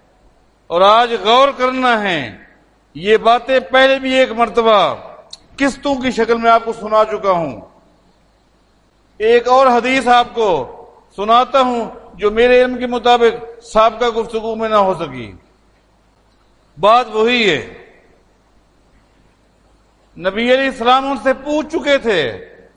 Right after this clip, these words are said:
"کہاں سے آئے ہو؟ کس قبیلے سے آپ کا تعلق ہے؟"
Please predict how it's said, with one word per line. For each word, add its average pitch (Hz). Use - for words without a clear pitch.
"کہاں 240
سے 269
آئے 247
ہو؟ 135
کس 277
قبیلے 262
سے 262
آپ 262
کا 262
تعلق 247
ہے؟" 143